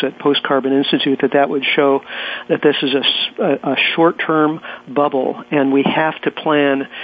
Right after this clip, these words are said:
for the demise of the fossil fuel industry. And the, the sooner we make those plans, the easier the transition is going to be. And finally, I would make it the job of the Department of Energy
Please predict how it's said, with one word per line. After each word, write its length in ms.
for 420
the 500
demise 720
of 360
the 160
fossil 420
fuel 320
industry. 640
And 360
the, 80
the 280
sooner 260
we 140
make 200
those 220
plans, 500
the 60
easier 480
the 80
transition 600
is 60
going 180
to 60
be. 280
And 200
finally, 480
I 160
would 200
make 220
it 100
the 60
job 360
of 60
the 80
Department 420
of 100
Energy 520